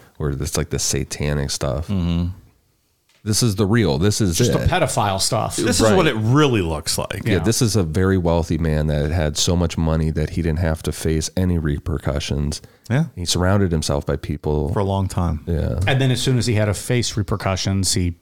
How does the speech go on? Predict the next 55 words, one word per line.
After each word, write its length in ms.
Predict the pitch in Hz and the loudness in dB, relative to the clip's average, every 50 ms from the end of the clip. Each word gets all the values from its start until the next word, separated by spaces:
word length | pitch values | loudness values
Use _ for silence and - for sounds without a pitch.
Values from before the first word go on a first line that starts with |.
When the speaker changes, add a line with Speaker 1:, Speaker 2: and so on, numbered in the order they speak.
| _ _ _ _ - - - _ _ _ | _ _ _ _ -20 -20 -20 _ _ _
Speaker 3:
took 140 | - 107 90 | -6 -4 -2
himself 340 | - 87 - 92 92 92 - | -2 -2 -2 -2 -2 0 0
out 300 | 104 95 90 87 - - | 0 0 0 -2 -4 -10
'cause 100 | - 95 | -10 -8
he 100 | 98 95 | -8 -6
couldn't, 360 | - - 95 87 95 - - | -4 -2 -2 -2 -4 -6 -4
didn't 180 | - 98 95 92 | -4 -2 0 0
wanna 140 | 87 90 | 0 0
deal 180 | 87 92 92 90 | 0 0 0 -2
with 140 | 95 95 92 | -2 -2 -2
it. 120 | 92 - _ _ _ _ _ _ _ _ _ _ _ _ _ _ _ _ _ _ - | -4 -6 _ _ _ _ _ _ _ _ _ _ _ _ _ _ _ _ _ _ 0
Speaker 2:
That's 200 | 104 104 - - | 0 0 2 2
kinda 200 | - 113 104 98 | 2 2 4 4
what 160 | 95 95 - | 4 2 2
this, 260 | 92 87 82 - - | 0 -2 0 -2 -4
the 140 | - - 80 | -2 -2 -2
story's 360 | - - - - 60 - 78 | 0 0 0 0 0 0 0
about. 200 | 78 76 78 78 | -2 -2 -2 -2
It's 100 | 76 - | -2 -2
just 180 | - 90 - - | -2 -2 -2 -2
interesting 480 | 90 95 92 - 92 - - 85 82 | -2 -2 0 -2 -2 -2 -2 -2 0
to 60 | 82 | 0
get 100 | 80 85 82 | 0 0 0
a, 420 | 80 82 85 76 - 80 82 85 | 0 0 -2 -2 -2 0 0 0
a 40 | 85 | -2
behind 400 | 85 85 85 80 80 90 87 85 | -2 -2 -2 0 0 0 0 0
the 60 | 87 | -2
scenes 280 | - - 95 90 85 78 | -2 0 0 0 0 0
view 340 | 76 87 90 92 98 104 92 | 0 0 0 2 2 2 2
into 580 | 85 82 - 90 90 82 82 80 80 80 90 92 - _ _ - | 0 0 -2 -2 -2 0 0 0 0 0 -2 -2 -6 _ _ -6
his, 140 | 95 90 - | -4 -4 -4
fi-, 140 | - - - _ _ | -6 -8 -10 _ _
his 140 | - 113 - | -4 -2 0
final 260 | - 156 139 131 127 | 2 2 2 2 0
days 360 | 120 - 196 - 98 80 73 78 | -2 -2 -2 -2 -2 -2 -2 -2
and, 80 | 85 | -2
Speaker 3:
Yeah. 180 | - 92 87 92 | -2 -2 -2 -2
Speaker 2:
and 400 | 92 90 92 90 87 87 85 95 - _ _ _ _ - | 0 0 0 2 0 0 -2 -4 -6 _ _ _ _ -6
Speaker 3:
Well, 100 | 120 135 | -4 -2
tell 220 | 151 - 190 240 285 | 0 2 2 2 2
us 100 | 269 - | 2 2
Speaker 2:
federal 260 | 147 139 139 139 139 | 2 4 4 4 4
Speaker 3:
about 100 | 139 151 | 4 4
it. 40 | 185 | 2
Let's 100 | 226 233 | 2 2
get 60 | 226 214 | 2 2
Speaker 2:
lockup. 120 | 208 180 | 2 2
Speaker 3:
into 160 | 143 117 101 95 | 0 0 -2 -2
it. 80 | 101 - | -4 -4
I'm 240 | - 120 139 165 180 | -4 -2 0 0 0
excited 420 | 160 127 - - - 131 123 120 113 | -2 -2 -2 -2 0 0 0 0 0
to 40 | 113 | -2
learn 260 | 107 113 127 131 107 | -2 0 0 0 0
this 180 | 104 117 - - | 0 -2 -2 -2
one. 160 | 92 85 | -4 -4